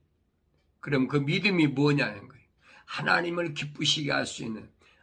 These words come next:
아들로서 아버지를 기쁘시게 할 수 있는, 그에게 기쁨을 드릴 수 있는 <clears throat> 그 믿음이 뭐냐는 거예요.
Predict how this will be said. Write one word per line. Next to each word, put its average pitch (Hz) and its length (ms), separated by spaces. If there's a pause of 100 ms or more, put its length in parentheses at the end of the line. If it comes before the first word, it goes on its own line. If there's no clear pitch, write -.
아들로서 160 800
아버지를 143 720
기쁘시게 - 640
할 101 160
수 - 160
있는, 110 460 (680)
그에게 156 340
기쁨을 190 500
드릴 151 280
수 139 180
있는 120 440 (520)
<clears throat> - 1500
그 - 120
믿음이 147 560
뭐냐는 139 600
거예요. - 160